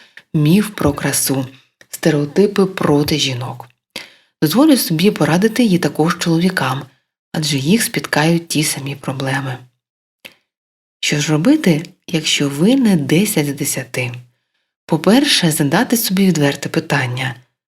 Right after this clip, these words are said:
А чи хочете ви взагалі бути частиною рейтингів? Та чи хочете ви бути оціненим або оціненою? Навіщо це вам?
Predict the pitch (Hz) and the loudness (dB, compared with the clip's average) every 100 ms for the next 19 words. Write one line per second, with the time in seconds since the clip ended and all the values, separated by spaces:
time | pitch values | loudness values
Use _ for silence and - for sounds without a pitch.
0 | _ _ - - 175 226 233 226 196 196 | _ _ -6 -2 0 0 0 0 2 4
1 | 185 190 196 180 147 143 143 151 147 156 | 6 6 6 4 2 2 2 2 0 -2
2 | - 180 202 185 143 139 143 135 139 139 | 2 2 4 4 4 2 -2 -4 -4 -8
3 | - - - - 180 180 170 220 269 247 | -12 -12 -10 -2 0 0 0 2 2 2
4 | 214 175 156 185 220 220 202 - - 185 | 2 2 2 2 2 2 0 -2 0 0
5 | - - 233 277 226 156 147 147 147 135 | 0 2 4 6 6 4 2 -2 -6 -2
6 | 151 170 180 175 170 - 233 254 185 151 | 0 2 0 -2 -2 2 4 4 4 0
7 | 139 135 - _ _ _ _ _ _ _ | -2 -6 -8 _ _ _ _ _ _ _
8 | 175 151 226 - 156 - 151 139 135 | 2 4 4 2 0 -2 -4 -4 -6